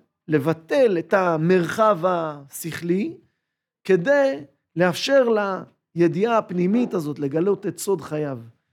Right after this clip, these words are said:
ב-, בפסח, זה לא זה לא נדרש. בכל בו כתוב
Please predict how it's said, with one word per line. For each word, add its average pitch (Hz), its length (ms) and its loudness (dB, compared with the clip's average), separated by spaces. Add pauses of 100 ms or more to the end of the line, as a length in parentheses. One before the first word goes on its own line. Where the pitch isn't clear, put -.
(360)
ב-, 156 320 2
בפסח, 226 760 -2 (960)
זה 143 220 0
לא 214 580 0 (440)
זה 135 120 -2
לא 190 120 0
נדרש. 214 680 -6 (800)
בכל 185 280 -2
בו 175 140 0
כתוב 170 640 0